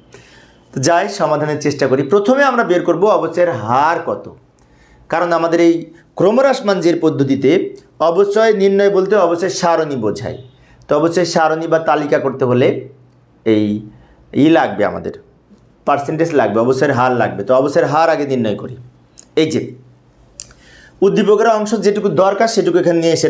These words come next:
রাখলাম। উত্তর খ, অবচয়ের হার সমান কীভাবে নির্ণয় করব? অবচয়ের হার ক্রমহ্রাসমান পদ্ধতিতে নির্ণয় করার একটি নিয়ম রয়েছে, সেটি হচ্ছে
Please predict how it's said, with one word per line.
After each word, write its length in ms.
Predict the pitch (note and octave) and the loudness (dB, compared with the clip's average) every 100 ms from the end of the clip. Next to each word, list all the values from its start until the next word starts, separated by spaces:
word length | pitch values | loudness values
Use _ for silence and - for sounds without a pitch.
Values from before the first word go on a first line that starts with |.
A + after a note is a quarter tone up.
| C#3 | 2
রাখলাম। 280 | C3+ D#3 A#3 F4 - _ - _ _ _ _ _ _ _ _ - | 2 0 -2 -8 -16 _ -20 _ _ _ _ _ _ _ _ -2
উত্তর 320 | A3 G#3+ G3+ G3+ | 0 2 0 0
খ, 20 | F3 F3+ F#3+ | 2 4 2
অবচয়ের 380 | F3+ F3+ G3 F#3+ | 0 0 0 2
হার 200 | D#3+ E3 F3 - | 2 0 0 -2
সমান 340 | E3 E3 E3+ C#3 - - _ _ _ _ _ _ _ _ _ _ - - - - - - | 0 2 -2 -6 -14 -20 _ _ _ _ _ _ _ _ _ _ -20 -20 -20 -20 -20 -2
কীভাবে 280 | A3+ A#3 G#3+ | 2 2 2
নির্ণয় 240 | E3+ C#3 A2 | -2 -2 -2
করব? 140 | G#2 G2+ - D#3 | -2 -2 0 2
অবচয়ের 460 | F#3 G#3+ A3+ A3+ G#3 | 2 0 0 2 0
হার 400 | D3 D#3 E3+ F3+ F#3 F3+ | 2 2 2 0 -2 -6
ক্রমহ্রাসমান 540 | D#3 D#3+ E3 E3+ E3+ E3+ E3+ | -2 0 2 0 0 -2 0
পদ্ধতিতে 500 | D#3+ D3+ D#3+ E3 E3 E3 E3 - _ _ _ _ - C#3+ D3+ | 0 2 0 2 2 2 0 -6 _ _ _ _ -6 0 2
নির্ণয় 420 | E3 D#3+ D#3+ D#3 | 2 2 0 2
করার 200 | D#3 D#3 D#3+ | 2 2 0
একটি 140 | D#3 C#3 | -2 -2
নিয়ম 200 | D3+ E3+ D3+ A#2 | 0 0 2 0
রয়েছে, 240 | G2+ G2 | 0 -4
সেটি 220 | G2 C3+ E3 | -6 -2 -2
হচ্ছে 220 | E3 - | 0 0